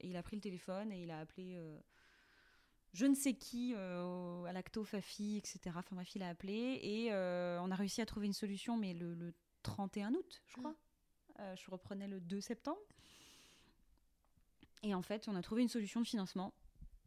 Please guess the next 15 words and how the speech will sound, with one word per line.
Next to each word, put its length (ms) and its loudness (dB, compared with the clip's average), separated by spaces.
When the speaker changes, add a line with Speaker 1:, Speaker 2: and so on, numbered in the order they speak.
Speaker 1:
Et 100 -2
ça 120 0
a 40 8
été 120 4
pris 180 2
en 60 4
charge, 500 2
euh, 220 0
dans 200 4
le 60 6
cadre 240 4
de 100 2
mon 140 2
entreprise, 640 0
euh, 320 -2